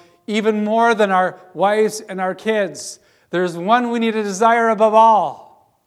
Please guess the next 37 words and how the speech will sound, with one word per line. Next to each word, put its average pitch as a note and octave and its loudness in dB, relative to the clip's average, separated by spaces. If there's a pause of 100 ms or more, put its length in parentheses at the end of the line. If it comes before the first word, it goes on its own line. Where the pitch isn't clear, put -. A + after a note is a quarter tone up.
(140)
and E3 -8
that G3 -4
is F#3+ -8 (180)
the E3 -18
Father, G#3+ -2 (160)
the - -18
Son, G#3 -4
and F3+ -10
the F3 -6
Holy G3 -4
Spirit, F#3 -6
the D#3+ -6
one G#3 -4 (200)
true A3 -4
and G3+ 0
glorious F#3+ -6
God F#3 -6
who D#3 -16
has D#3 -14
loved E3 -12
us, - -16 (340)
the - -20
Father G3 -2
who F#3 -4
has F3+ -8
sacrificed F#3 -10
his F3+ -12
Son E3 -8
for C#3 -14
you, A2+ -14 (300)
the C#3+ -14
Son F3+ -6
who F3 -4
has C#3+ -8
died D#3 -6
for C3+ -12
you, A#2+ -8